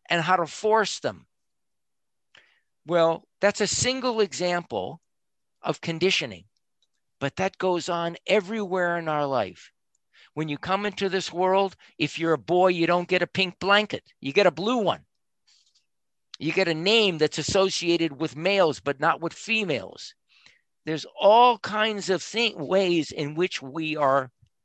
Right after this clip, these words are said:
conditioned from a state of being hardwired for oneness to a state of conditioning of what we call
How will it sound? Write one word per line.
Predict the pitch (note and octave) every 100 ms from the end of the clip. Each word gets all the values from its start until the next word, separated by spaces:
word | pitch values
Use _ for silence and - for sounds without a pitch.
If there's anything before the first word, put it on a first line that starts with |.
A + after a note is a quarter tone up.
| _ _
conditioned | - D3 C#3+ G#3+ A#3+ - C#3+ D#3+ E3
from | - C#3
a | C3
state | - - G3 G3+ F3
of | C#3+
being | D3+ D3 D3
hardwired | C#3+ E3+ G3+ A3+ F#3 F#3 F3 E3 D#3+
for | - C3+
oneness | B2+ C3+ G3 A#3 E3+ B2 D#3 - - _ _ _ _ _ _ _ - _ _ _ _ _ _ _ _ _
to | -
a | D3
state | - F3 F#3 F3+
of | -
conditioning | - D#3 F3 G3 - D#3+ D3
of | C3+ A#2
what | C#3
we | B2+ C#3+
call | - C#3+ C3 B2+ C3